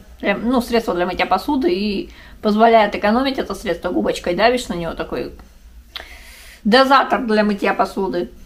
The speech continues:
для средства для мытья посуды и используешь. Я вот думаю, половину туда вылить, а половину самой бутылки увезти в деревню, чтобы она там стояла, потому что в деревне у меня нет такой штуки, у меня там просто ставится бутылочка со средством.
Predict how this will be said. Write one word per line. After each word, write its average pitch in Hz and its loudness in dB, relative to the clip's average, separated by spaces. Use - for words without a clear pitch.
для 208 0
средства 220 2
для 185 -4
мытья 202 -2
посуды 190 -4
и 277 -2
используешь. 180 -4
Я 208 -2
вот 226 -10
думаю, 254 6
половину 269 4
туда 294 4
вылить, 220 4
а 202 0
половину 220 2
самой 202 -2
бутылки 226 -2
увезти 190 -4
в 208 0
деревню, 202 -2
чтобы - -4
она 170 0
там 165 -8
стояла, 240 0
потому 170 -8
что 185 -8
в 185 -6
деревне 240 2
у - 2
меня 226 2
нет 220 -2
такой 156 -6
штуки, - -8
у - -6
меня 170 -6
там - -10
просто - -14
ставится 214 -2
бутылочка 214 2
со 233 -4
средством. 190 -4